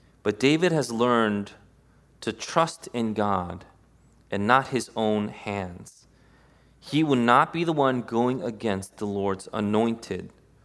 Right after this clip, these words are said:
God anointed Saul, then God will take him away himself. This is a deeper patience, a more informed restraint, and a solidified trust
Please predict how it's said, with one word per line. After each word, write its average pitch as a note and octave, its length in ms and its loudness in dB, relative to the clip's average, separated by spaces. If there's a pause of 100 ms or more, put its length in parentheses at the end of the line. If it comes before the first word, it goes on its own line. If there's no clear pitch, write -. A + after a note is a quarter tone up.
(280)
God C3 280 6
anointed D3+ 760 0
Saul, A2 800 -4
then C3+ 180 0
God D3+ 400 4
will C#3+ 200 2
take F#3+ 380 -4
him C#3+ 180 -2
away G#2 320 0
himself. A2+ 720 -4 (720)
This C#3+ 200 -2
is D#3+ 120 -8
a C#3 80 0
deeper C#3 480 -4
patience, - 880 -10 (120)
a A2 80 -4
more A#2+ 420 0
informed A2 680 -2
restraint, - 840 -8 (540)
and A2 160 -2
a A2 60 2
solidified A2+ 800 0
trust - 540 -2